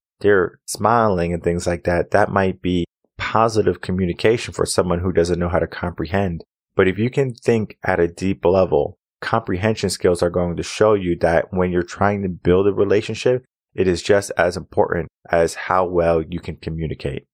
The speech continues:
So communication is going to be all about talking about ideas. It could be about talking about feelings. It could be talking about what your day was like.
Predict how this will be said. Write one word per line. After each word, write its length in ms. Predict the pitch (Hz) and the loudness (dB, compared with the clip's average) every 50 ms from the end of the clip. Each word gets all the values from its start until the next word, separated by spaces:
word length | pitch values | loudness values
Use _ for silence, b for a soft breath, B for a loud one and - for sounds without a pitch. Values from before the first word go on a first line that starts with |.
| _ _ _ _ _ _ _ _ | _ _ _ _ _ _ _ _
So 540 | - - - 104 92 90 87 87 - - - | -10 -2 2 4 4 6 4 4 2 -2 -6
communication 800 | - - 98 104 113 127 131 127 131 - 104 98 98 - - 95 | -10 -8 -6 -4 -2 -2 -2 -2 0 2 2 2 2 0 -2 -4
is 120 | 92 92 - | -4 -4 -2
going 240 | 92 90 90 90 | -2 -2 -2 -2
to 60 | 90 85 | -4 -4
be 380 | - 90 87 90 90 - - _ - | -4 -4 -4 -4 -4 -6 -8 _ -2
all 240 | - 95 104 110 110 | 0 0 2 4 2
about 580 | 104 90 92 90 87 82 82 82 78 - - _ - _ _ _ _ _ _ | 2 2 0 0 2 2 0 0 -2 -6 -14 _ -20 _ _ _ _ _ _
talking 380 | - - 101 98 - - 107 104 | -4 -2 -2 -2 -2 -4 -8 -2
about 280 | 95 95 95 95 - | 0 2 2 2 2
ideas. 640 | 73 92 92 90 90 85 80 80 80 78 78 78 - _ _ _ _ _ _ | 2 0 -2 -2 -2 0 0 2 2 0 -2 -4 -8 _ _ _ _ _ _
It 140 | - - 90 | -4 -2 -2
could 100 | 98 87 | 0 0
be 120 | 98 95 | 0 0
about 360 | 92 92 95 92 92 90 - | 2 4 4 4 4 2 0
talking 380 | - - 95 92 - - 101 101 | 0 0 -2 -2 -2 -6 -10 -2
about 300 | 92 92 95 92 - - | 0 0 0 0 -2 -6
feelings. 680 | - - 87 85 80 80 78 73 - - - - - _ _ _ _ - | -4 -2 0 0 2 0 -2 -4 -6 -10 -14 -16 -20 _ _ _ _ -4
It 120 | 101 98 - | -4 -4 -2
could 100 | 104 87 | -2 -4
be 100 | 101 95 | -4 -4
talking 480 | - - 107 98 95 - 101 98 95 | -2 0 0 0 0 -2 -4 -6 -6
about 460 | 95 90 - 92 92 90 90 90 90 - _ _ _ _ _ _ | -2 0 2 2 4 4 4 2 0 -2 _ _ _ _ _ _
what 260 | 107 113 127 113 - | 0 2 2 2 0
your 160 | - 113 117 | 0 -2 -2
day 300 | 107 95 101 101 95 95 | 0 2 2 2 2 2
was 360 | 90 85 82 80 71 76 76 | 2 2 0 0 0 -2 -4
like. 380 | - 76 71 71 - - - - | -4 -4 -4 -6 -6 -8 -12 -20